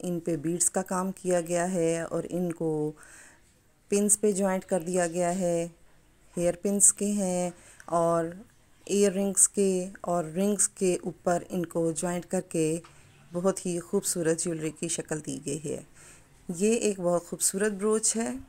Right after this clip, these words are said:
और ये आप earrings देख रहे हैं, flowers की shape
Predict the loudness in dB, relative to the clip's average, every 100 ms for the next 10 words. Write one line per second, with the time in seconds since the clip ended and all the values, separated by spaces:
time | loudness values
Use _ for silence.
0 | -18 -18 -18 -18 -20 -20 -20 -14 -4 -4
1 | 0 2 2 0 -8 -2 -2 0 0 2
2 | 2 2 2 0 0 0 0 -2 -4 -8
3 | -18 -20 -2 4 6 4 0 0 -2 0
4 | -2